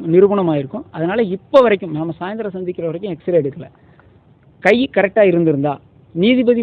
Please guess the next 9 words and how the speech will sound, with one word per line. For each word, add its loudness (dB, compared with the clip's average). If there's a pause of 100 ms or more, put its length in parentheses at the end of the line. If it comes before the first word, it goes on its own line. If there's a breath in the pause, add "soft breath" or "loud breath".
முன்னாடி -2
கையெழுத்து 2
போட -2
முடிஞ்சவர்னால -2 (380)
சிறைத்துறைக்குள்ள 0
எப்படி 0
வந்து -2
லெஃப்ட் -2
ஹேண்ட்ல -6